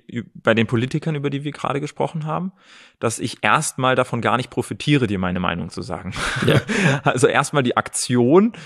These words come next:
Speaker 1: mit den direkten Folgen, ich werde vielleicht in fünf Minuten hier rausbefördert, ähm,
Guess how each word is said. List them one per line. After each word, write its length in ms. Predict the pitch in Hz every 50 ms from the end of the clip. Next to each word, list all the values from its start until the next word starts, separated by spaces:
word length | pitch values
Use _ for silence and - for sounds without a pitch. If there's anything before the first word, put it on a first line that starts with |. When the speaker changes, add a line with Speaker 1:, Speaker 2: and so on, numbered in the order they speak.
| - -
Speaker 1:
mit 320 | - 117 123 127 - 120 -
den 140 | 117 113 107
direkten 460 | 120 127 - 139 143 - - - 117
Folgen, 460 | - - 127 139 160 175 180 180 156
ich 220 | - - 113 - -
werde 160 | 117 123 -
vielleicht 300 | - 123 117 113 113 -
in 100 | - 107
fünf 200 | - 147 131 -
Minuten 260 | 131 120 123 113 117
hier 100 | 113 107
rausbefördert, 720 | 101 110 135 - - 113 - - 101 101 107 120 156 - - - - - - - -
ähm, 440 | 113 120 120 120 120 120 123 117